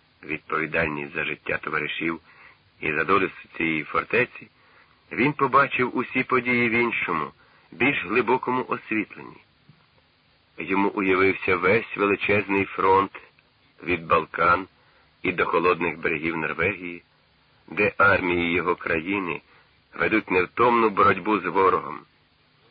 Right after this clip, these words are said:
І в цьому залізному, тисячокілометровому ланцюгу маленькою ланкою стоїть його крейсер. Звичайно, коли цей крейсер впаде, і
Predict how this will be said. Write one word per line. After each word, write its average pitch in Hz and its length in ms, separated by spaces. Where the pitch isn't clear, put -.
І 117 140
в 120 60
цьому 135 300
залізному, 110 720
тисячокілометровому 120 1200
ланцюгу 104 720
маленькою 80 600
ланкою 90 640
стоїть 80 460
його 76 480
крейсер. - 640
Звичайно, 107 580
коли 101 260
цей 90 240
крейсер 87 600
впаде, 82 520
і 101 140